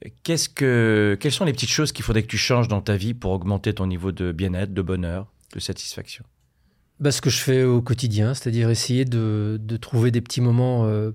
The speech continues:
Speaker 2: pour me retrouver moi-même. Donc, euh, des pratiques corporelles, je fais du yoga, je fais de la méditation tous les matins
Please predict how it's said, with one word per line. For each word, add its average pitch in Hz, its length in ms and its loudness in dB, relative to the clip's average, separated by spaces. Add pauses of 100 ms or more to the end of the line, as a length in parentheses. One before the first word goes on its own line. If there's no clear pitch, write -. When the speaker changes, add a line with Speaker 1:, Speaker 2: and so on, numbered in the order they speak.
Speaker 2:
pour - 420 -10
me 120 320 0
retrouver 127 400 2
moi-même. 123 460 4
Donc, 113 240 -4
euh, 107 200 0 (380)
des 113 100 -2
pratiques - 360 -4
corporelles, 117 380 0
je - 40 -8
fais - 80 -10
du 107 80 -2
yoga, 113 480 2
je - 140 -6
fais 117 100 -4
de 101 60 -4
la 110 60 0
méditation 110 460 -2
tous 127 140 -2
les 123 80 2
matins 131 380 0